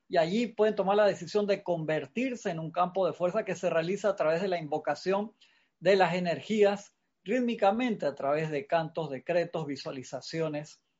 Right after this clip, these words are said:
y eso va generando un momentum de expansión. Y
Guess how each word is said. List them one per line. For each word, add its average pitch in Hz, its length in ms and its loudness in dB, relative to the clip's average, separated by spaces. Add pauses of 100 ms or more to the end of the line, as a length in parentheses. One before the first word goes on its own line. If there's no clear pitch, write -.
(200)
y 165 200 0
eso 190 400 2 (420)
va 175 100 6
generando 175 540 0
un 170 320 -2
momentum 170 760 -2
de 147 100 -4
expansión. 143 720 -2 (160)
Y 147 80 -10